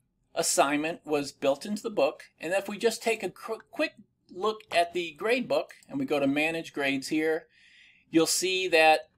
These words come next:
that assignment appears in my grade book as well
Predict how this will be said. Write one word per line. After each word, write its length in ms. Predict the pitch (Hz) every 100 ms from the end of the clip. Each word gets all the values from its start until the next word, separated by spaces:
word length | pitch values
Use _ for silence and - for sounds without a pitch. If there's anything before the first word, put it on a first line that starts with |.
| _ _ _ _
that 200 | 160 160
assignment 600 | 151 - 147 151 147 147 -
appears 880 | 135 - - 151 151 147 147 143 -
in 400 | - 139 139 139
my 200 | 131 131
grade 340 | 127 131 127 123
book 160 | 127
as 160 | 123 -
well 440 | 123 117 107 110